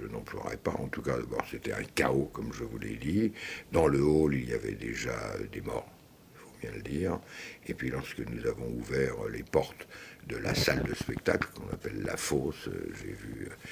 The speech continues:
des dizaines et des dizaines de gens empilés les uns sur les autres. On ne savait pas là-dedans si tout le monde était mort, d'ailleurs, hein. Et puis, euh, des corps, euh, en travers des fauteuils, sur les stalles, sur le côté. Donc, euh, là, euh,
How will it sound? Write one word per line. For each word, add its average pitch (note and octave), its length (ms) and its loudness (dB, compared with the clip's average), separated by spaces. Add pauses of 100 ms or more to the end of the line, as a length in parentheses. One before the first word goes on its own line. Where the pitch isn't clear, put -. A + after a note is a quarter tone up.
(340)
des - 140 -4
dizaines E2 500 6
et D2 60 4
des B1 120 -2
dizaines B1+ 420 0
de B1 180 -2
gens D2 220 2
empilés C2 320 -2
les B1 200 -4
uns B1 80 -4
sur A#1+ 240 -4
les A#1 160 -4
autres. - 220 0
On - 20 -2
ne C2+ 60 -2
savait A1+ 240 -6
pas B1 160 -2
là-dedans G1+ 400 -6
si - 160 -8
tout - 100 -8
le A#1 80 -6
monde A#1+ 140 -6
était A1+ 180 -4
mort, C#2+ 240 0
d'ailleurs, - 340 0
hein. A1 200 -2 (680)
Et - 60 -10
puis, B1 380 -2
euh, A1+ 80 -4
des A1 160 -4
corps, C2 500 2 (160)
euh, G1+ 60 -2
en G1+ 100 -6
travers A1+ 540 -2
des G#1+ 220 -6
fauteuils, C2+ 580 -2
sur - 180 -6
les - 100 -4
stalles, C2+ 360 0
sur G#1+ 180 -6
le G1+ 120 -6
côté. C2+ 440 -2
Donc, G1+ 320 -6
euh, G1+ 240 -6 (580)
là, B1 280 0
euh, G1+ 300 -6